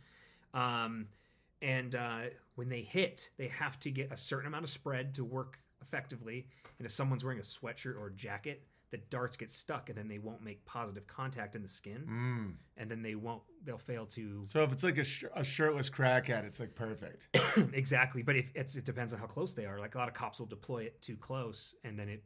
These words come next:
Speaker 1: fails to get the spread it needs to get neuromuscular incapacitation.
Speaker 2: That fifty fifty is a terrible
Speaker 1: That's why guns are
Speaker 2: Great.
Speaker 1: still the number one thing, 'cause it's a high probability of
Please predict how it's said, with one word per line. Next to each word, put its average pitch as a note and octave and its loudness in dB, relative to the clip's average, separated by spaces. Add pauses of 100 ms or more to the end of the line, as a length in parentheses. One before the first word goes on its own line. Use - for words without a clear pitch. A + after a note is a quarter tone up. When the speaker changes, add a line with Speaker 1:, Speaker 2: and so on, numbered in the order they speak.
Speaker 1:
fails G2+ -8
to G#2 -10
get G2 -10
the - -10
spread - 0
it A2 -6
needs G2+ -6
to - -10
get G#2 -6
neuromuscular G#2+ -4
incapacitation. G#2+ -4
Speaker 2:
That - -12
fifty F3+ 6
fifty D#3 4
is G#2 -2
a G#2+ -2
terrible A#2 4 (160)
Speaker 1:
That's C#3 6
why D3+ 6
guns D3 4
are C3 4
Speaker 2:
Great. A2+ 2
Speaker 1:
still C#3+ 4
the C3+ 6
number B2+ 2
one A#2+ 0
thing, A3 -4
'cause B2 0
it's A2 -4
a G#2 -4
high B2 0
probability A2 -4
of G#2+ -10